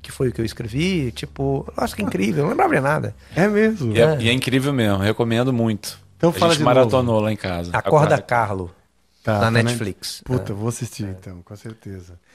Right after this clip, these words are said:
Speaker 2: Às vezes tem uns, umas dicas assim, que, de coisas legais e até nacionais que a gente não sabe da existência.
Speaker 1: É.
Speaker 2: Né?
Speaker 1: Falta
Speaker 2: É,
Speaker 1: uma M T V
Speaker 2: falta
Speaker 1: pra
Speaker 2: uma M T V, exato. Você sabe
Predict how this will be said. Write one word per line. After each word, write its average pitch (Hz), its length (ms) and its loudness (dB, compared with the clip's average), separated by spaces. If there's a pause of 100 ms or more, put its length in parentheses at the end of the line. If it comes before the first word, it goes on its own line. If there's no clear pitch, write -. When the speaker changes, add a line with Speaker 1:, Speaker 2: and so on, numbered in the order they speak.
(140)
Speaker 2:
Às 151 220 2
vezes 156 420 2
tem 151 200 2
uns, 147 320 0
umas 120 240 -4
dicas 120 280 -8
assim, 135 380 -8 (760)
que, - 80 -20
de 127 140 -8
coisas 131 260 -2
legais 135 440 2
e 143 40 6
até 135 280 2
nacionais 135 640 2
que - 100 -6
a 165 40 2
gente 165 220 -2
não 175 140 4
sabe 165 320 2
da 190 80 4
existência. 180 640 0
Speaker 1:
É. 104 400 -4 (220)
Speaker 2:
Né? 107 180 -12 (1000)
Speaker 1:
Falta 104 260 2
Speaker 2:
É, - 20 2
Speaker 1:
uma 110 140 2
M 110 140 0
T 113 160 -6
V 104 160 -2
Speaker 2:
falta 123 280 4
Speaker 1:
pra - 20 2
Speaker 2:
uma 143 80 4
M 151 120 2
T - 140 -2
V, 196 120 2
exato. 185 580 -4 (240)
Você 220 100 0
sabe 175 480 2